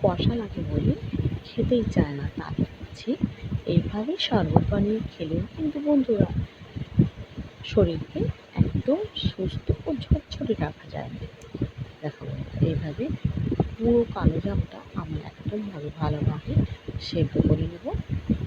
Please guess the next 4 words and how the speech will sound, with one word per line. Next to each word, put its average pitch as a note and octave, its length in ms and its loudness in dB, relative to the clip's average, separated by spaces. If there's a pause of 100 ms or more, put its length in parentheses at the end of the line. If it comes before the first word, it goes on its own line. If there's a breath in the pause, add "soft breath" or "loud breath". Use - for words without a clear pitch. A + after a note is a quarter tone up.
দেখো, - 220 -4 (1400)
দেখো, - 220 -10 (140)
সব F#3+ 140 -8 (220)
কালো D3+ 180 -2